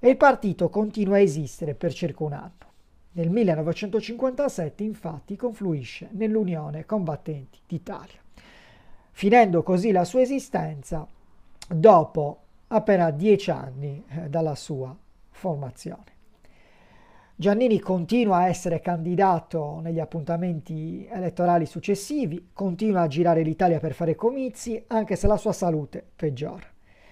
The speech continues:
Peggiora anche la sua salute, possiamo dire, eh, morale, perché nel millenovecentocinquantaquattro perde anche sua moglie, qualche anno dopo muore Giuseppe Russo, il suo amico disegnatore, e sempre più spesso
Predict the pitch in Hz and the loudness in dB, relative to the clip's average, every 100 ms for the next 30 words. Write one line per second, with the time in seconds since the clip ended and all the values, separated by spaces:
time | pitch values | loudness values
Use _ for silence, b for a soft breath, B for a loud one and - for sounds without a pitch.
0 | b b b - 202 277 226 220 247 226 | b b b 2 6 8 8 8 4 4
1 | 196 165 220 - 190 233 214 170 160 180 | 4 4 0 2 2 2 2 0 -2 -4
2 | 180 214 208 185 180 175 180 180 147 143 | -2 2 2 2 -2 -2 0 0 0 -4
3 | 175 180 - 175 - 175 185 185 175 165 | -8 -12 -8 -6 -4 -4 -2 -2 -2 -4
4 | - 175 175 180 165 170 180 180 202 180 | -6 -8 -8 -8 -6 -4 -4 -2 0 0
5 | - 156 139 b b b b - 185 151 | -4 -12 -14 b b b b 2 2 2
6 | 156 - 156 196 202 269 254 170 147 143 | -2 -4 -2 -2 0 2 2 2 -2 -6
7 | - _ _ - 196 175 185 175 170 160 | -14 _ _ -2 2 2 2 -2 0 2
8 | 190 175 160 147 156 151 151 147 151 143 | 2 2 -2 -6 -4 -4 -6 -6 -6 -6
9 | 135 180 247 277 - 151 - 165 165 170 | -2 0 2 0 0 -4 -2 -2 -2 -4
10 | - - 139 - b b b b - 160 | -6 -12 -12 -14 b b b b -4 -2
11 | 165 170 196 254 254 160 151 - - 196 | -2 -2 0 2 2 0 -2 -6 -8 -2
12 | 262 254 233 277 - - 151 - - 156 | -2 0 -2 -4 -6 -6 -6 -8 -6 -4
13 | 151 | -4